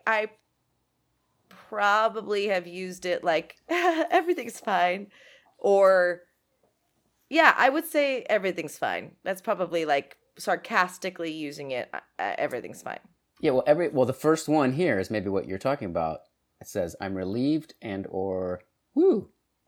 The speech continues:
Speaker 1: Uh, I think it's more, "I'm stressed, but it's fine." Like, "I'm
Speaker 2: Mm.
Speaker 1: fine." Like, you know,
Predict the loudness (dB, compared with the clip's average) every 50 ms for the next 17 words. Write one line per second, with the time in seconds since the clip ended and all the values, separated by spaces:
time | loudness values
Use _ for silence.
0 | _ _ _ _ _ _ _ _ _ _ _ _ _ _ _ _ _ -20 _ _
1 | 6 6 6 6 4 0 -2 -4 -4 -4 -4 -6 -4 -2 0 0 2 2 0 -2
2 | -4 -6 0 0 0 0 -2 -8 -8 -8 -8 -8 -8 -14 -14 -12 -12 -10 -10 -10
3 | -14 -16 -20 _ _ _ _ _ _ _ _ _ _ _ _ -2 -2 -2 -2 -2
4 | -10 _ _ _ _ _ -4 0 2 2 2 2 2 4 6 6 6 4 2 -4
5 | -10 _ _ _ _ _ _ _ 0 0 0 0 0 -4 0 2 4